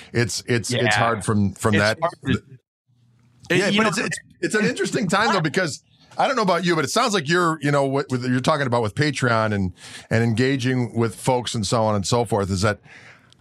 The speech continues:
Speaker 1: I enjoy interacting with people, but, you know, I do these four live streams a week, and my, you know, everyone's situation's different, which is, which is great, you know.
Speaker 2: That is
Speaker 1: Um,
Speaker 2: great.
Speaker 1: so I, I do two for Wildwood a week, I do two for Fishman a week,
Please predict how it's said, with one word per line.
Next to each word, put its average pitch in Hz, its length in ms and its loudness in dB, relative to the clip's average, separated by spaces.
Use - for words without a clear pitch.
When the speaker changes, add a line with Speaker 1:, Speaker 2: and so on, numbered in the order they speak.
Speaker 1:
I 180 140 4
enjoy 185 560 0
interacting 170 600 0
with 160 100 0
people, 165 180 -2
but, 135 140 0
you 135 60 2
know, 131 100 4
I 127 60 2
do 127 140 0
these 123 120 0
four 170 260 0
live 131 260 2
streams 110 260 0
a 110 60 0
week, 95 240 2
and 113 80 2
my, 160 200 0
you 127 100 2
know, 123 40 -6
everyone's 175 420 0
situation's 131 640 0
different, 120 320 0
which 110 160 0
is, 92 160 -4
which 113 200 0
is 78 120 -4
great, 107 460 0
you 104 120 2
know. 98 200 2
Speaker 2:
That 156 80 0
is 214 80 2
Speaker 1:
Um, 208 80 -4
Speaker 2:
great. 117 160 -2
Speaker 1:
so 123 140 4
I, 131 200 2
I 123 100 2
do 123 140 0
two 147 240 2
for 143 160 0
Wildwood 123 400 2
a 117 40 -2
week, 117 240 -2
I 107 80 2
do 98 120 0
two 120 180 0
for 101 160 -4
Fishman 131 380 0
a 113 60 2
week, 110 260 0